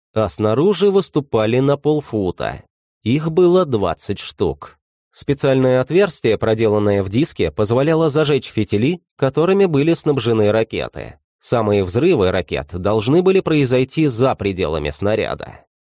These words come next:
Взрывчатая смесь была заблаговременно заложена в каждый цилиндр. Оставалось только вовремя вынуть металлические пробки, вставленные в дно снаряда,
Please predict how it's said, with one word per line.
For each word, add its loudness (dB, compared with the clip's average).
Взрывчатая 0
смесь 0
была 4
заблаговременно 2
заложена 4
в -6
каждый 0
цилиндр. -4
Оставалось 0
только 0
вовремя 2
вынуть 2
металлические 0
пробки, 0
вставленные 2
в 0
дно 2
снаряда, 2